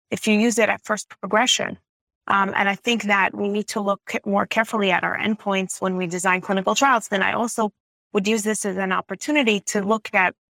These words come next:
uh, you know, the Griffin trial and other phase two studies that are using monoclonal antibodies, specifically dara,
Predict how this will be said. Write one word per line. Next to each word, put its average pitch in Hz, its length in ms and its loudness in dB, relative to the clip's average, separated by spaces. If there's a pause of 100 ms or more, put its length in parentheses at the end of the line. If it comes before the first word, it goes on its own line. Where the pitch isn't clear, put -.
(320)
uh, 180 320 2
you 196 140 -2
know, 180 100 0
the 180 140 -2
Griffin 269 400 2
trial 214 360 2
and 196 120 0
other 262 260 4 (120)
phase 214 560 -2
two 349 240 -2
studies 185 540 -2
that 190 140 2
are 190 80 2
using 202 760 -2
monoclonal 196 680 0
antibodies, 202 400 -2
specifically 196 580 -4
dara, 214 460 2